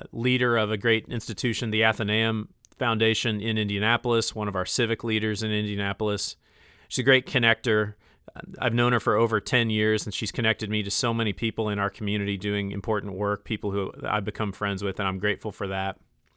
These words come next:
She's also a yogi, and, uh, you can find her documenting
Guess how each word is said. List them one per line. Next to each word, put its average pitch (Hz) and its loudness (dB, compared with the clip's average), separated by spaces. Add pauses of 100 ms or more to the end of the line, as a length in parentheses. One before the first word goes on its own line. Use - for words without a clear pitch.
(420)
She's 123 -2
also 123 4
a 117 4
yogi, 107 2 (420)
and, 110 0
uh, 104 0 (260)
you 120 -6
can 101 -4
find 113 0
her 110 0
documenting 107 0